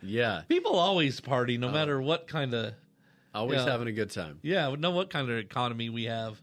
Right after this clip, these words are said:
Speaker 1: Yeah. Uh, so for me, yeah, I used my P T S D to my advantage. Um, when you have
Speaker 2: That's incredible.
Speaker 1: P T S D.
Speaker 2: I love that. Sorry,
Speaker 1: Yeah.
Speaker 2: go ahead.
Speaker 1: Yeah, no, it's okay. So you have to figure out in life,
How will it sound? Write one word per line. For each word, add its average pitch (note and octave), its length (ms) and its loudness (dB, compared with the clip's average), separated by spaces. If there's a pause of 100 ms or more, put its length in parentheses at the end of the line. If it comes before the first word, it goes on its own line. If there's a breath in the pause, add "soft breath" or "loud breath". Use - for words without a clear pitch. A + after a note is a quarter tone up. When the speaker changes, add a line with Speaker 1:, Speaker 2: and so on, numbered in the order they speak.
Speaker 1:
Yeah. F#2 340 -6 (720 loud breath)
Uh, A2+ 280 0
so C#3 200 -2
for D3+ 140 -2
me, D#3+ 200 2
yeah, A2+ 180 2
I G2+ 60 0
used B2 360 -2
my A2+ 140 0
P B2 160 -4
T A2+ 160 -4
S G2+ 180 -6
D G#2+ 140 -4
to G2 480 -6
my G#2+ 140 -4
advantage. G#2+ 540 -6
Um, E2+ 480 -6 (600 soft breath)
when G2 260 -4
you F#2+ 260 -6
have F#2 60 -6
Speaker 2:
That's F#3+ 280 0
incredible. A2+ 560 0
Speaker 1:
P A2+ 60 -4
T A#2+ 40 -6
S B2 60 -2
D. B2+ 40 2
Speaker 2:
I C3 40 2
love B2 300 0
that. G2+ 280 -10
Sorry, B2 220 0
Speaker 1:
Yeah. F#2+ 200 -2
Speaker 2:
go B2+ 100 -2
ahead. G#2+ 340 -4
Speaker 1:
Yeah, D3+ 180 0
no, D3+ 220 0
it's - 120 -6
okay. B2+ 280 -2 (340 loud breath)
So C#3 320 2
you B2+ 300 0
have D#3 280 -2
to E3 120 -4
figure C3+ 400 -2
out A#2 180 -2
in G2+ 180 -6
life, G2+ 480 -6